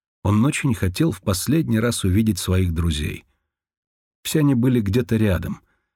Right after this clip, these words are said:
оставшись в этой нескончаемой ночи. Но он шёл к свету.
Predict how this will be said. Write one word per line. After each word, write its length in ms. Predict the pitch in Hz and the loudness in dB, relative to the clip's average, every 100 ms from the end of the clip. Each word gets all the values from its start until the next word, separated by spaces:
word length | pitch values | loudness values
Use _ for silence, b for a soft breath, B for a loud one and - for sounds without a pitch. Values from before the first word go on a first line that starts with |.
| _ | _
оставшись 640 | 85 - - 139 - 117 107 | -4 -2 0 -2 0 -2 0
в 60 | |
этой 200 | 131 117 | 0 2
нескончаемой 800 | 110 107 - 95 - 120 104 98 | 2 0 0 0 0 0 2 2
ночи. 500 | 95 87 78 - - _ _ _ _ _ _ _ | 2 2 0 -6 -10 _ _ _ _ _ _ _
Но 180 | 87 101 | 0 2
он 100 | 135 | 2
шёл 280 | - 127 123 | 0 -2 -4
к 120 | - | -6
свету. 640 | - 95 92 87 - - | -4 0 2 0 -4 -14